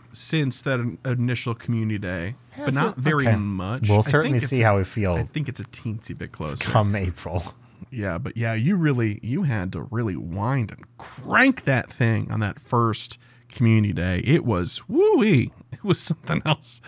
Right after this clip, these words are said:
Speaker 1: Give, give your throwing arm a cramp, you know? My goodness.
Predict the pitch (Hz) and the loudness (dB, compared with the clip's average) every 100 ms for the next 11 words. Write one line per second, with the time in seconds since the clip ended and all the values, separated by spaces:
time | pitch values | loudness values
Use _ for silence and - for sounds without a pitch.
0 | - - - - 175 175 185 151 139 185 | -18 -18 -8 0 2 4 4 4 2 2
1 | 202 208 165 139 117 - - 220 233 110 | 2 4 4 2 0 -4 0 2 2 0
2 | - - 113 120 117 190 240 165 151 139 | -6 -8 -2 0 2 2 0 -2 -2 0
3 | 135 101 - - | -2 -4 -8 -14